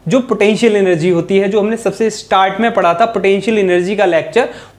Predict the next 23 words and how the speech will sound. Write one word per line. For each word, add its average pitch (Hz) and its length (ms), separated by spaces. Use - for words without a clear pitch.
उसे 202 260
आप 214 220
जरूर 190 340
देख 165 240
लें, 226 160
जिससे 208 280
कि 202 100
आपको 196 260
एक 185 140
बार 226 100
potential 185 520
energy 180 380
का 233 160
concept 190 520
clear 202 260
हो 165 120
जाएगा, 151 300
बहुत 180 520
अच्छे 214 320
से 233 100
clear 175 280
हो 160 140
जाएगा। 160 480